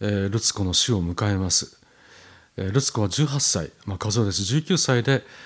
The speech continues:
えー、この世を去っていきます。そして、ルツ子の病気の原因は未だに、えー、文献を見ても、えー、よくわからないんですけども、あれほど元気で、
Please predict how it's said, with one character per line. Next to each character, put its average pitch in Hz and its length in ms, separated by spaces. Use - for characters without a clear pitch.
え 95 80
ー、 90 40
こ 110 120
の 101 80
世 101 60
を - 20
去 120 160
っ - 80
て - 80
い 101 80
き - 80
ま 107 120
す。 - 320
そ 120 120
し - 100
て、 120 360
ル 135 140
ツ - 100
子 127 120
の 110 200
病 127 200
気 - 80
の 123 160
原 127 100
因 127 160
は 123 140
未 135 260
だ 147 140
に、 151 260
え 107 160
ー、 101 40
文 120 200
献 127 120
を 127 40
見 139 100
て 123 140
も、 107 320
え 98 680
ー、 110 60
よ 120 80
く 107 160
わ 98 80
か 131 140
ら 131 80
な 131 140
い 107 100
ん 95 160
で 104 80
す - 100
け 127 100
ど 131 120
も、 143 240
あ 117 100
れ 147 80
ほ 170 160
ど 170 300
元 139 240
気 110 120
で、 98 220